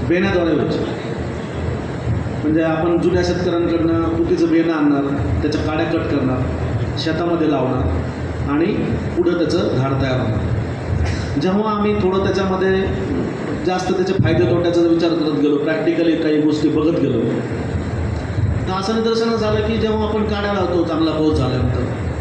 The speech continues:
जून जुलैला, तर पाऊस हा कुणाच्याच हातात नसतो.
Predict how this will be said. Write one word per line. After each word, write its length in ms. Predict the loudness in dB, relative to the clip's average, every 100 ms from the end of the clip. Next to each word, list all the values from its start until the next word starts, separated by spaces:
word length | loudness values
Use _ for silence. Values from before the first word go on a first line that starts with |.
| 0
जून 220 | 2 2
जुलैला, 340 | 2 2 0 0 0 -2 -4 -6 -6 -6 -6 -4 -2
तर 60 | 0
पाऊस 580 | 0 0 0 0 -2 -2
हा 320 | -2 -2 -2 -2 -2 0 2 2
कुणाच्याच 280 | 2 0 0
हातात 320 | 0 0 0 2
नसतो. 220 | 2